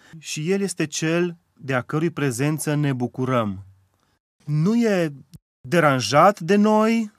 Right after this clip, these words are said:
Unii oameni spun, bătrânii spun ceva de genul,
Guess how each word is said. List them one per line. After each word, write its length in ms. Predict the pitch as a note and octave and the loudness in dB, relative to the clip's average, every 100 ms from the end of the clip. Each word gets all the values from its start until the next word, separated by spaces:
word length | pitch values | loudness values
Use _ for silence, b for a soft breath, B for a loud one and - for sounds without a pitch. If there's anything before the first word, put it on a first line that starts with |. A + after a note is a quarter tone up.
| _ _ _ _ _ _ _ | _ _ _ _ _ _ _
Unii 220 | F3+ G#3+ | 0 2
oameni 420 | G#3 F#3+ F#3+ F3+ D3+ | 4 4 2 2 -2
spun, 640 | - E3 E3 D#3+ D#3 C3 _ - | -4 -2 2 2 0 -4 _ -4
bătrânii 380 | D3 F3+ C4 A#3 | -2 0 0 0
spun 260 | - F3+ | 0 -2
ceva 220 | D#3+ D3+ | 0 0
de 120 | D3+ C3 | 2 0
genul, 440 | D3 D#3 C#3 C3+ | 0 2 0 -2